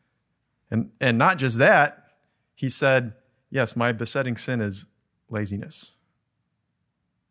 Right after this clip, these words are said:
And we had to s-, "Wait a minute, <laughs> Pastor Bailey. You, like, you've written fifty books. How, how are you lazy?" But, you know, what he was saying was, is that there was a, a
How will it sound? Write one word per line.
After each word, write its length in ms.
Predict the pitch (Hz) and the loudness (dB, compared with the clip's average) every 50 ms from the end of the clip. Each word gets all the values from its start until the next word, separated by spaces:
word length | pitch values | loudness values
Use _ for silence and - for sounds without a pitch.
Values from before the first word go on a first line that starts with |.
| _ _ _ _ _ _ _ _ _ _ - | _ _ _ _ _ _ _ _ _ _ -10
And 100 | 135 131 | -6 -2
we 100 | 143 151 | 0 0
had 120 | 143 127 | 0 0
to 20 | 117 | -2
s-, 160 | 110 - - | -6 -10 -12
"Wait 280 | - - 151 156 151 147 | -8 -4 -2 -2 0 0
a 60 | 135 | 0
minute, 240 | 120 120 110 113 - | 0 -2 -2 -4 -4
<laughs> 0 | |
Pastor 320 | - 143 135 131 - 135 139 | -2 -2 -2 -2 -2 -4 -4
Bailey. 340 | 135 135 127 - - - - - 104 110 104 - - - 160 - - - - - - - - - _ _ _ _ _ _ _ _ _ _ _ _ | -4 -4 -4 -4 -4 -6 -8 -10 -10 -10 -10 -10 -12 -14 -16 -16 -18 -20 -20 -20 -20 -20 -20 -20 _ _ _ _ _ _ _ _ _ _ _ _
You, 220 | - 127 143 170 | -8 -4 -2 0
like, 260 | 180 175 156 147 147 175 | 2 2 2 0 -2 -6
you've 220 | 170 165 147 131 | -10 -10 -6 -4
written 240 | 156 170 175 175 147 | -2 -2 -2 -4 -6
fifty 320 | - - 185 180 - 180 | -4 -4 -4 -2 -4 -2
books. 400 | 156 123 175 170 131 - - - | 2 4 4 4 2 0 -2 0
How, 240 | 156 156 160 165 160 | 2 4 4 4 2
how 200 | - 156 160 170 | 2 2 2 2
are 100 | 180 175 | 2 0
you 240 | 165 156 147 139 120 - - _ _ - | 0 -2 -2 -4 -6 -10 -18 _ _ -10
lazy?" 600 | 131 117 123 156 175 160 120 117 107 - - - _ _ _ _ _ _ _ _ _ _ _ _ _ _ _ _ _ _ _ _ _ _ _ _ - | -4 0 2 2 2 0 0 -2 -4 -6 -10 -16 _ _ _ _ _ _ _ _ _ _ _ _ _ _ _ _ _ _ _ _ _ _ _ _ 0
But, 300 | 131 156 156 151 - _ _ | 2 2 2 0 -2 _ _
you 140 | - 185 170 | -8 -4 0
know, 100 | 160 165 | 0 2
what 160 | 160 170 185 | 2 2 2
he 80 | 196 202 | 2 2
was 200 | 185 170 170 160 | 2 2 0 0
saying 460 | - - 180 202 254 247 190 151 139 | -2 -2 -2 -2 0 0 0 2 4
was, 420 | 127 131 127 131 131 123 - - - _ | 4 4 4 4 4 0 -2 -8 -8 _
is 180 | - 143 123 - | -4 -4 -2 2
that 260 | - 139 135 135 - _ _ _ _ _ _ _ _ _ _ - | 2 2 2 2 -2 _ _ _ _ _ _ _ _ _ _ -4
there 180 | 147 143 143 | -2 0 2
was 220 | 143 139 135 113 - - - | 2 2 0 -2 -4 -6 -4
a, 160 | 135 135 143 - _ | -4 -4 -4 -4 _
a 160 | - 135 123 | -2 -2 -2